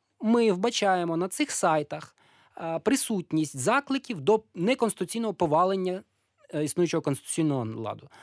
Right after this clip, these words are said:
Тому ми прийняли рішення, е, не, е, дав-, надавати, е, користувачам доступ до таких сайтів.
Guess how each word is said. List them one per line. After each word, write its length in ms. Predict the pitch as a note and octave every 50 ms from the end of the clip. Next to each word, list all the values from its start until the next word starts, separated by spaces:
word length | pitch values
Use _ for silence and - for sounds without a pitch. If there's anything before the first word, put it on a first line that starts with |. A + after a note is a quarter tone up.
| - - - _ _ _
Тому 420 | - E4 D#4+ D4+ C4+ B3 A#3+ A#3
ми 220 | A3+ A3 B3+ D#4+ D#4
прийняли 540 | - B3+ B3+ A#3+ A3+ G#3+ G3+ F#3+ F#3+ F#3+
рішення, 500 | G#3 C#4 C#4+ - - B3+ A#3 A3 G#3+ G#3 G#3 _ - - _ _ _ _ -
е, 40 | G3+ F#3+ F#3 F#3 F3+ F3+ F3+ F3 E3+ E3+
не, 520 | F3 F#3 A#3 C#4 D#4+ D#4+ D#4+ D4+ C#4 G#3 F3
е, 120 | G3 G3 F#3+
дав-, 520 | F3 E3+ F3 F#3 F3+ D#3+ E3 G#3 G3+ F#3+ F#3+
надавати, 840 | G3 A3 G#3 F#3+ F#3+ D3+ D3 C3+ A#2 G#2+ _ - A#2 A2+ A#2 - - -
е, 220 | C3+ C3 B2+ B2+ B2
користувачам 580 | - D3+ D3 - - C#3+ C#3 C3+ - B2+ A#2
доступ 360 | B2 D3+ C4 C4+ _ - C3+ B2
до 140 | B2 F3
таких 280 | G3 - A#2+ - A#2+ -
сайтів. 320 | - - - - _ _